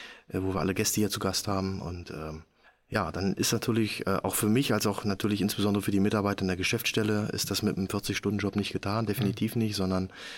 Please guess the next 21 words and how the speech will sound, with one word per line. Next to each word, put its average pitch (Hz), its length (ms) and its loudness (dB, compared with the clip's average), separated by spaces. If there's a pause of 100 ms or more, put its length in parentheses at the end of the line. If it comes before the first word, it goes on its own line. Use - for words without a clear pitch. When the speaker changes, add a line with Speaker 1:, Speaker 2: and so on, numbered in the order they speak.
(160)
Speaker 1:
da 92 80 -6
muss 95 180 -2
man 98 140 2
schon 98 360 2 (100)
leidenschaftlich 101 580 0
und 98 80 4
ich 92 80 2
sag 104 140 0
mal 101 140 2
ein - 180 -10
bisschen 101 180 2
positiv 104 400 -2
verrückt 98 300 -2
sein, 90 180 -2
das 90 140 -4
zu - 100 -4
tun, 104 400 2
weil, 92 460 2
ähm, 90 580 -4
das - 260 -2
ist - 320 -2